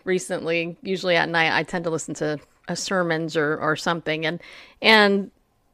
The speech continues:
recently I started listening to Doctor Martin Lloyd Jones. Well, um,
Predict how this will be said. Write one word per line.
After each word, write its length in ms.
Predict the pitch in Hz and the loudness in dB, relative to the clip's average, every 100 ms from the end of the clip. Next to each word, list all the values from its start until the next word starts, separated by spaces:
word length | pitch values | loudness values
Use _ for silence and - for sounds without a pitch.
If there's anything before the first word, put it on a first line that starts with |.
| _ | _
recently 520 | 254 330 - 240 190 185 | 4 4 6 2 4 4
I 120 | 185 | 4
started 260 | - 190 | 2 2
listening 300 | 185 - 208 | 2 0 -4
to 20 | 180 | 0
Doctor 260 | 156 - | 0 0
Martin 300 | 175 160 165 | -2 -2 0
Lloyd 200 | 165 175 | -2 0
Jones. 460 | 170 320 170 147 - | 2 2 0 -4 -4
Well, 300 | 208 202 208 - - - - _ - | -2 -2 -4 -18 -20 -20 -20 _ 2
um, 420 | 208 190 190 | 4 6 2